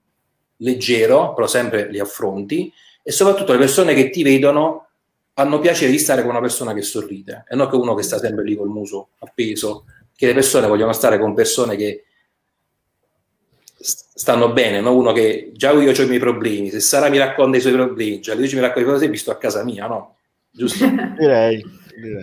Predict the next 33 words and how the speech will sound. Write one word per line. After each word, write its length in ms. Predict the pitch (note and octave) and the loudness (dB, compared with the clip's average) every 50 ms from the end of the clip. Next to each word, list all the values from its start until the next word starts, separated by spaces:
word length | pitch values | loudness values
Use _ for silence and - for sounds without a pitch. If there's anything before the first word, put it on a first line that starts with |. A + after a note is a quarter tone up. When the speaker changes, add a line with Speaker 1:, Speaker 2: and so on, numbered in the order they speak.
| F#2 G2+ | -12 -8
Speaker 1:
Quindi 120 | - C#3+ | -6 -4
se 100 | B2+ C3+ | -4 -2
invece 240 | C3 D#3 D#3+ D#3 D3 | -2 -2 -2 -2 0
dobbiamo 260 | C#3 C3+ C#3 C#3 D3 | 0 2 2 2 2
incontra-, 460 | D3+ D3 D3+ E3+ F3+ F3 D3 C3+ C#3 C#3 | 0 0 2 2 2 2 2 0 0 0
incontrare 540 | C#3 C#3 C#3 E3 E3+ D#3+ - C#3 D3 D3 C3+ | -2 -2 -2 -2 -2 0 0 0 0 2 0
una 80 | A#2+ | 0
persona 240 | A#2 A#2+ - D3 E3 | -2 -2 -2 -2 -2
che 80 | E3+ D#3+ | -2 -4
sorride, 680 | - - F3+ D#3+ D#3+ F3 D3 - A2 - - _ _ _ _ | -4 -4 -4 -4 -2 -4 -6 -6 -8 -10 -10 _ _ _ _
strappo 380 | - - - C3 C#3 C3+ - B2+ | -18 -16 -8 -8 -8 -8 -8 -12
un 80 | A#2+ A#2+ | -12 -8
sorriso 240 | C3 B2 A#2+ A2 A2+ | -6 -8 -6 -6 -6
a 40 | G#2+ | -4
Gianluigi, 600 | A2 C3 C#3 D#3 E3 F3 F3 E3+ D#3+ D3 C#3+ B2 | -2 -2 0 0 -2 -4 -4 -6 -6 -6 -4 -2
Sara 200 | - C3+ B2 A2+ | -2 0 -2 -2
mi 100 | A2+ G#2+ | -2 -4
fa 80 | A#2 | -4
un 40 | A2 | -4
altro 140 | A2+ - C#3+ | -4 -4 -2
sorriso, 560 | D#3 F3 F3 D#3 C#3 D3+ D3+ D3+ D3 - D3 | -2 -2 -2 -2 -2 -2 -2 -2 -2 -2 -6
anche 220 | - C#3+ C#3 B2+ A#2+ | -6 -6 -4 -2 -2
le 60 | A#2 | -2
persone 320 | A#2+ A2+ - - A2 A2 | -2 -2 -4 -4 -6 -4
che 100 | A#2 C3 | -4 -4
ci 160 | C3 - D#3+ D3 | -4 -4 -2 -2
vedono, 220 | C#3 A#2+ A2 A2+ | 0 0 0 -2
vedono 180 | B2+ A#2 A2 - | -2 -4 -4 -4
tre 160 | C3+ C#3+ - | -6 -8 -6
persone 340 | - C3 - - C3 A2+ A2 | -6 -8 -6 -6 -8 -8 -8
sorridenti, 720 | G2+ - C3+ C3+ E3+ D3+ B2+ A#2 A#2 A#2 A2 - B2 B2 - _ - _ _ _ | -6 -6 -4 -4 -2 -2 -2 -2 -4 -6 -8 -10 -10 -10 -10 _ -20 _ _ _
dico, 200 | - - G3+ A3+ | -8 2 2 4
"Ah, 80 | D#3 | 4